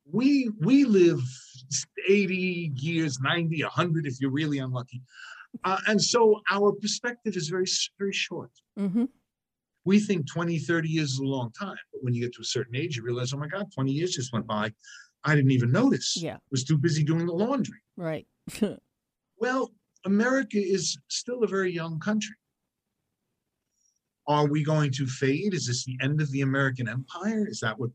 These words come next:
Speaker 1: Pluto implies? That's free will.
Speaker 2: Mm-hmm.
Speaker 1: Same way that you and I have free will when
Speaker 2: Yeah.
Speaker 1: we go through a transit.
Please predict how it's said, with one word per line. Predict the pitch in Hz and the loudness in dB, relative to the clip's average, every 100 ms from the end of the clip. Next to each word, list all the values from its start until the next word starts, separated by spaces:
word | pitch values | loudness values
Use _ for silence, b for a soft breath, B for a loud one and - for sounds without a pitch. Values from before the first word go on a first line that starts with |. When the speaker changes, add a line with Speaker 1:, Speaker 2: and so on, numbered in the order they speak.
| - | -4
Speaker 1:
Pluto | 147 143 147 | 0 2 0
implies? | 131 127 123 123 185 247 - - b b b _ _ _ | -2 -4 -4 -4 -4 -6 -8 -10 b b b _ _ _
That's | 113 117 - - - - | -8 -6 -4 -4 -4 -8
free | 92 95 | -8 -6
will. | 95 151 - _ _ | -6 -6 -10 _ _
Speaker 2:
Mm-hmm. | 175 170 170 220 - | -6 -4 -4 -6 -8
Speaker 1:
Same | - - 120 | -14 -4 0
way | 120 | 0
that | 113 | 0
you | 117 117 | -2 0
and | 117 | 0
I | 165 | 0
have | 240 - | -2 -6
free | - 196 | -8 -8
will | 110 110 120 | -2 0 0
when | 110 | 0
Speaker 2:
Yeah. | 247 | -2
Speaker 1:
we | |
go | 165 107 | -2 -2
through | - 107 | -2 -8
a | |
transit. | - 135 240 285 208 | -8 -6 -4 -4 -6